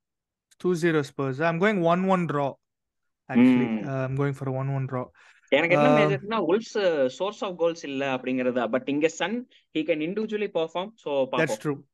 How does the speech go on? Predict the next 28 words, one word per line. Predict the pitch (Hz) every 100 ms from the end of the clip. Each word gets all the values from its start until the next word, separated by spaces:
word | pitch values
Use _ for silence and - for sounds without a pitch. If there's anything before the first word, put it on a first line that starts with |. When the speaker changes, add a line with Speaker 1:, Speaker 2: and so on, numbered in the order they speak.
| _ _ _ _ -
Speaker 2:
ம். | 123 120
Speaker 1:
Yeah, | 196 175 165
uh, | 170 160 - -
correct. | 220 214 -
I | 185 190
think, | 277 254 202
to | 214
be | 214 254
honest, | 226 226 220 -
uh, | 165 160 156 139
the | 147 143 135
g-, | 147 143
goal | 139 202 247 226
threat | 208 175
பாத்தீங்கன்னா, | 185 170 180 196 226 226 190
ரெண்டு | 151 175 214
பேருமே | 233 220 226 240
சவுத் | 208 196 202
கொரியன் | 185 165 147
பிளேயர்ஸ் | 139 135
தான். | 139 131 _ -
Uh, |
Hwang | 131 123 165 196
Speaker 2:
ஆமா. | 196
Speaker 1:
Hee-chan | 135 190 156
and, | 156 190 185
uh, | 160
Heung-min | 156 165 165 165